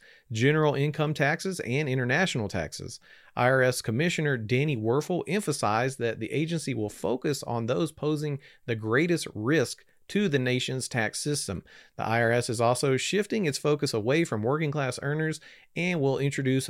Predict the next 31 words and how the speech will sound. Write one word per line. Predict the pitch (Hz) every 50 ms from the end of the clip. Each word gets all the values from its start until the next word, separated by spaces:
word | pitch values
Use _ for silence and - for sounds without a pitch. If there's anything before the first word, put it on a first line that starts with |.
| - _ -
fairness | - - 123 127 135 127 123 - - -
safeguards | - - - 156 175 196 185 - - 113 98 95 101 117 123 -
for | - - - 104
those | 107 123 147 165 165 143
claiming | - - - 131 131 135 131 127
the | 117 110 107 -
earned | - 120 135 139 135 -
income | - 127 123 131 - 120 110 117
tax | 110 - 104 92 95 -
credit. | - - - 139 139 131 98 - - _ - - - - - _ _ _
Most | 123 131 175 214 208 -
of | 180 170 165
these | 156 160 160 143
changes | - - 131 131 131 127 120 107
will | 113 107 127 151 147
take | - 151 139 -
effect | 135 - 131 131 135 - -
at | 120 120 -
the | -
beginning | 98 107 101 104 127 151 175 180 180 170
of | - - 120 131 135
the | 123 110
fiscal | - 131 120 - - - 110
year | 107 131 156 160 151 147 -
twenty | - - - 107 104 104
twenty-four. | 101 107 101 104 101 - - 160 165 123 80 - - _ - - - _ _ _ _ -
All | 131
right, | 156 147 120 -
so | 135 131 123
this | 120 143 170 180 175 175 - -
is | 151 160 165 170 170 165 160 160 - - -